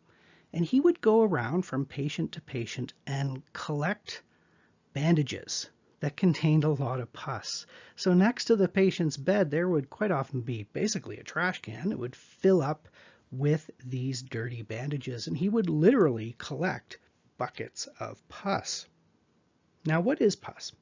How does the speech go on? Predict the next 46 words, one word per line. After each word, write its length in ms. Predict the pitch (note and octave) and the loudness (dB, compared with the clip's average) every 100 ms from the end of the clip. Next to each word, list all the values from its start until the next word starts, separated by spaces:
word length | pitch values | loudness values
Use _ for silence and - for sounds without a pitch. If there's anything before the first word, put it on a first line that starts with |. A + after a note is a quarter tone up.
| _ _ _ - - - | _ _ _ -20 -20 -6
Well, 160 | - F3 | 0 0
pus 580 | - - C#4+ - - - - _ _ _ _ _ _ _ _ _ _ _ | 0 0 0 0 -2 -8 -10 _ _ _ _ _ _ _ _ _ _ _
contains 480 | - G#3 G#3 G3 F#3 | 2 4 6 6 6
a 60 | |
lot 240 | F3+ C#3+ D3 | 4 2 0
of 100 | - | -2
dead 220 | A2+ A#2 | -6 -6
cells, 480 | - C4 A3+ A#2 E3+ | -4 2 2 2 0
a 60 | |
lot 320 | E3 F3+ G3+ A3+ | 2 4 6 4
of 120 | G3+ | 4
dead 340 | D3 C3 C3+ B2+ | 0 0 -2 -4
white 220 | B2+ C3+ - | -4 -6 -6
blood 240 | C3 B2 | -6 -4
cells. 360 | - - - - _ _ _ _ _ _ _ | -6 -6 -10 -14 _ _ _ _ _ _ _
So 160 | - C#3+ | -4 -4
if 100 | - | 0
you 140 | F#3+ | 2
have 260 | F3 A3 G3+ | 4 2 2
an 80 | A#3 | 4
infection, 800 | F3 - A#3 - - G3 - F#3 _ _ - | 2 0 -4 -2 -8 -8 -10 -12 _ _ -6
white 260 | C3 A3 - | -2 0 0
blood 200 | D#3 B2+ | -2 -2
cells, 320 | C#3 D3 A3 | -2 -2 0
and 80 | E3+ | 0
that's 220 | G#3 - | -2 -2
what 80 | A#3+ | -4
you're 80 | G3+ | -2
seeing 260 | - G3+ | 2 4
in 100 | D#3+ | 4
the 40 | C#3 | 4
picture 360 | - D3+ D3 | 0 -2 -4
here, 220 | A#2+ G#2+ | -4 -6
they're 200 | G#2 C#3 | -4 -4
the 100 | D#3+ | -4
purpley 560 | C#3 - E3 - A#2 G#2 | -6 -4 -4 -2 -6 -6
cells. 420 | - G2 - - - _ _ _ _ _ - _ | -8 -8 -10 -14 -16 _ _ _ _ _ -20 _
The, 220 | - A#2 A2+ | -6 -6 -4
the 140 | A#2+ | -6
red 240 | A#2+ B2 | -2 -4
ones 240 | A#2+ A#2+ A#2 | -4 -6 -6
there 240 | A#2+ A2+ A2+ | -6 -6 -6
are 80 | G#2 | -6
red 200 | G#2+ - | -10 -4
blood 200 | F3+ F#3+ | -2 -2
cells. 300 | A#2+ A2+ | -4 -6